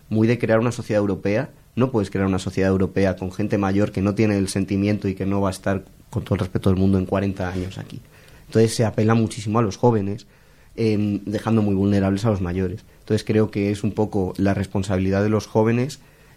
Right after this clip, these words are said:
inculcarle hasta cierto punto estos valores a generaciones mayores, ya no solo a nuestros padres, sino a nuestros abuelos, que también tienen el derecho a voto,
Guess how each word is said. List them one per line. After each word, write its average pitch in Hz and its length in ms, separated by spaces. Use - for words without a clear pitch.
inculcarle 107 960
hasta - 240
cierto 104 340
punto 98 420
estos 98 260
valores 98 540
a 92 120
generaciones 92 680
mayores, 110 440
ya 104 100
no 104 80
solo 113 160
a - 20
nuestros 95 240
padres, 104 340
sino 92 200
a 95 40
nuestros 95 340
abuelos, 95 320
que 87 80
también 87 200
tienen 92 160
el 95 60
derecho 98 280
a - 20
voto, 120 340